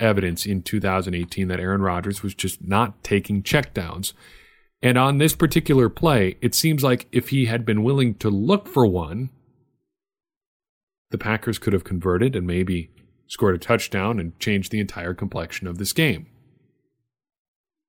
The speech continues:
More broadly speaking, it seemed like the Seahawks just saw Aaron Rodgers coming a mile away in this one.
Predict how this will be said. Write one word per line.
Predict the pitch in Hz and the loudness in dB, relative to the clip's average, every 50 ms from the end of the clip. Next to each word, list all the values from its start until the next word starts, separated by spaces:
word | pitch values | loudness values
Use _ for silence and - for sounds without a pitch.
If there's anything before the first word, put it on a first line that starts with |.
| _ _ _ _ _ _ _ _ _ _ _ _ _ _ _ _ _ _ _ _ _ _ _ _ _ _ _ - | _ _ _ _ _ _ _ _ _ _ _ _ _ _ _ _ _ _ _ _ _ _ _ _ _ _ _ 6
More | 139 190 196 | 8 8 8
broadly | 156 151 151 147 151 147 139 120 104 | 8 8 6 6 6 6 6 4 4
speaking, | - - - 131 120 - 107 101 | 4 4 2 2 4 2 0 0
it | 104 104 | 0 0
seemed | - - 156 151 147 | 0 2 2 4 4
like | 131 113 101 | 4 4 2
the | - 110 | 2 0
Seahawks | 98 - - 131 120 95 107 104 98 - - - | 0 2 4 4 2 4 2 0 0 0 -2 0
just | - 127 120 - - _ _ - - | 4 4 4 4 2 _ _ -8 -4
saw | - - 131 123 120 120 | 0 2 4 4 4 4
Aaron | - 113 113 113 110 104 | 2 2 2 4 4 4
Rodgers | 101 104 101 98 92 95 - | 4 2 2 2 0 -2 -4
coming | - 107 101 95 92 87 | -2 0 0 0 0 -2
a | |
mile | 85 87 90 95 98 95 95 | -2 -2 0 2 2 2 2
away | 87 87 90 87 82 76 76 - - | 2 0 -2 -2 -4 -6 -10 -10 -8
in | 95 92 | -6 -4
this | 90 85 - - | -4 -4 -6 -8
one. | - - - | -10 -14 -16